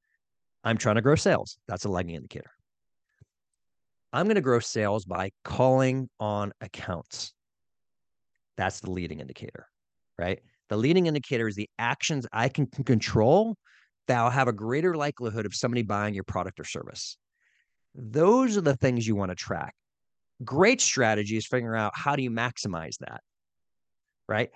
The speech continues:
How do you help do the things that have the greatest impact in the outcome? That right there. And then, and then one, one more other big thing. And another book I'd recommend, uh, it's called, uh, The Four Disciplines of Execution. Wonderful book.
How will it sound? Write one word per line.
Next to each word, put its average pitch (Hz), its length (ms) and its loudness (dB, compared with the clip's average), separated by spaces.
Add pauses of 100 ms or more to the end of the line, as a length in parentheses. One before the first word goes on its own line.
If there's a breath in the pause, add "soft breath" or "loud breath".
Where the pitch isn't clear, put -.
How 147 180 0
do 190 80 0
you 185 100 0
help 143 280 -6 (100)
do 165 220 0
the 208 100 6
things 131 400 -4
that 117 160 -4
have 120 80 -2
the 113 80 -4
greatest 123 380 0
impact 113 420 -2
in 95 60 -6
the 90 60 -6
outcome? - 320 -8 (1600 soft breath)
That 175 240 2
right 170 200 2
there. 131 140 0
And 143 100 0
then, 151 160 2
and 147 140 0
then 131 240 0 (200)
one, 139 340 -2
one 139 180 4
more 131 220 6
other 117 160 4
big 104 220 -4
thing. 107 160 -4
And 113 100 -6
another 160 320 -2
book 131 220 -6
I'd 123 100 -6
recommend, 107 680 -12
uh, 104 220 -18
it's - 220 -20
called, 104 560 -12
uh, 98 180 -18
The 98 140 -20
Four 147 160 -4
Disciplines 127 420 0
of 107 80 -2
Execution. 92 760 -6 (800)
Wonderful 123 440 2
book. 90 380 -6